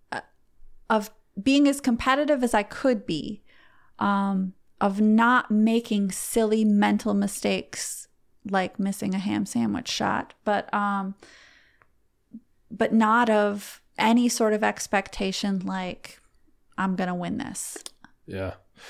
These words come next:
Speaker 2: At what point in that shoot that you just got back from what we're talking about right now, at what point in that shoot did you realize, "Hey, I actually have a chance here"?
Speaker 1: When it was over.
Speaker 2: Really?
Speaker 1: Yeah.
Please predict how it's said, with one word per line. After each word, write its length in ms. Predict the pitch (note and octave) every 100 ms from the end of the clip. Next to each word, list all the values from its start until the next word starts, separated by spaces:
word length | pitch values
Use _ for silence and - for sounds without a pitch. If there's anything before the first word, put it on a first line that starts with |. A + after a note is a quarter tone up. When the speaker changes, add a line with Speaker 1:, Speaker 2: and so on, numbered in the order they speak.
| - - -
Speaker 2:
At 120 | B2+
what 180 | A#2+ C#3+
point 240 | - C#3+ A#2+
in 120 | A2+
that 340 | G#2+ A2 - -
shoot 380 | - A#2+ G2 G#2+
that 120 | F#2+
you 100 | F#2
just 160 | G2
got 120 | A2 G#2
back 160 | F#2+
from 100 | G#2
what 80 | G2
we're 80 | F#2+
talking 220 | G2+ G2+
about 100 | G2
right 160 | G2+ F#2+
now, 220 | F#2 F2
at 60 | F2+
what 160 | A#2+
point 220 | - B2+
in 60 | A2
that 180 | F#2+ -
shoot 200 | - F#2+
did 140 | F#2+
you 120 | F2+
realize, 520 | F2+ F#2+ F#2 F2 - - _ _ - - - -
"Hey, 160 | - A#2
I 80 | F2
actually 240 | - G2
have 80 | E2+
a 40 |
chance 280 | - G#2 A2
here"? 180 | C#2+ - _ _ - _ _ _ _ _ -
Speaker 1:
When 160 | A3 G#3+
it 40 |
was 120 | G3
over. 360 | G3+ G#3+ G3 F#3 _ -
Speaker 2:
Really? 240 | A2 C3+ -
Speaker 1:
Yeah. 200 | G#3 F#3